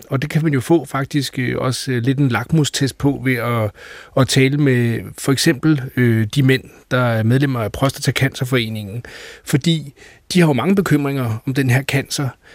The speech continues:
men det viser sig, at lige præcis, øh, det seksuelle område er jo noget, der slår voldsomt ud, fordi selvforståelsen, øh, virkelig kan lide nogle store hak,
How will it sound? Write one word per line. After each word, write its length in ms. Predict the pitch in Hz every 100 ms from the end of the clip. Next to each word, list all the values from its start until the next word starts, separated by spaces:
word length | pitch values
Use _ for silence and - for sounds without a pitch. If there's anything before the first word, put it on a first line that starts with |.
| - -
men 400 | 135 127 120 110 - _ _ _ _ _ _ - -
det 100 | 147
viser 240 | 165 151 160
sig, 160 | 131
at 100 | 117
lige 120 | 156
præcis, 640 | 165 156 - 156 123 - - - -
øh, 280 | 127 113 113
det 180 | 127
seksuelle 420 | - 135 151 151 143
område 360 | 139 147 135
er 40 | 123
jo 60 |
noget, 180 | 131 143
der 60 | 147
slår 260 | - 143
voldsomt 600 | 131 135 147 180 170 147
ud, 180 | 139 135
fordi 280 | - 147 131
selvforståelsen, 960 | - 143 170 - 139 117 117 139 123 - - - - -
øh, 580 | 135 120 107 104 104 127
virkelig 280 | 160 160
kan 120 | - 131
lide 160 | 131
nogle 160 | 147 123
store 300 | - 135 143
hak, 340 | - 131 -